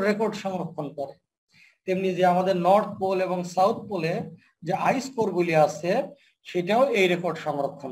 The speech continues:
করে। কিভাবে করে, সেটা আরো একটা দুটা ক্লাসের বিষয়। তাছাড়া পঞ্চাশ হাজার বছর আগে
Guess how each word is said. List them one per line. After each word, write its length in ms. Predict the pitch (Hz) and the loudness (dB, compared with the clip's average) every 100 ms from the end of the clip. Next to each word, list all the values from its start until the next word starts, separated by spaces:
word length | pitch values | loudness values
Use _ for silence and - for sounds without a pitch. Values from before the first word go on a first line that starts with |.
| 120 | -10
করে। 160 | - - - _ _ _ - | -10 -12 -18 _ _ _ -4
কিভাবে 320 | 170 185 233 233 | 2 2 2 2
করে, 160 | 240 285 - - _ _ | 4 4 2 -16 _ _
সেটা 180 | 147 180 190 | -8 -2 0
আরো 100 | 202 233 | 0 -2
একটা 160 | - 175 143 | -4 -6 -8
দুটা 200 | 143 254 - - - - | -2 -2 -2 -16 -18 -2
ক্লাসের 360 | 156 143 147 131 | 0 0 -4 -4
বিষয়। 280 | 120 123 117 - - _ _ | -8 -8 -10 -12 -20 _ _
তাছাড়া 360 | - 165 233 202 139 - - _ - | -4 2 6 6 4 -4 -20 _ -2
পঞ্চাশ 240 | 214 220 220 | 0 0 0
হাজার 180 | 240 214 202 | 2 2 2
বছর 200 | 202 208 165 | 0 2 4
আগে 140 | 185 | 6